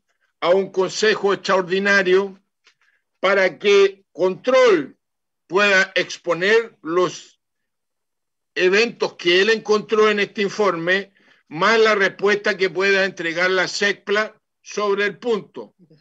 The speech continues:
Y en función de eso, los concejales vamos a tomar, eh, medidas, dado que nos parece que el gasto que se está denunciando de cuatrocientos cincuenta millones es una cifra exorbitante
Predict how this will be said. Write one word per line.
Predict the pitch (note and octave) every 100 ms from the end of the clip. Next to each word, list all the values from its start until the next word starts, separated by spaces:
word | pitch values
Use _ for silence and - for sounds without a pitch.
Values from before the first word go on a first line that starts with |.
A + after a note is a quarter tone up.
| F#3 _ _ -
Y | F3
en | E3+
función | D3 E3+ E3+ G#3 G#3+ G#3
de | G#3 A3
eso, | A3 - A#3+ A#3 _ _ _
los | E3+ E3+
concejales | G3 F3 F#3+ - F#3+ G3+ G3+ G#3 - _ _ _
vamos | C#3 F#3 G3 G3+ F#3
a | F3+
tomar, | F3 E3+ F3+ F#3+ G3 G3 -
eh, | E3+ E3
medidas, | D#3+ E3+ F3 G#3 F#3+ G3 G#3 - _ _ _ _
dado | C3+ G3+ A3 G#3 F#3+
que | - G3 G#3+ G3+
nos | F3 E3
parece | E3 F3 G3+ G3 G3+ G3+ G3+ _ _ _ _
que | - F3
el | E3+
gasto | F3+ G3+ G3+ - G#3 -
que | E3
se | - D#3+
está | - F#3+
denunciando | G3 F#3+ F#3+ - G#3 G3 D#3+
de | B2+
cuatrocientos | C#3 C#3+ C3+ F#3 E3+ F3
cincuenta | E3+ D#3+ G3 F#3+ F#3
millones | F#3 F#3 F#3+ F#3+ F#3+ - _ _
es | D#3+
una | F#3+ F#3+
cifra | F#3 - G3+ D#3+ F3
exorbitante | - F#3+ F#3+ A3+ G#3 E3+ D#3+ F#3+ F#3+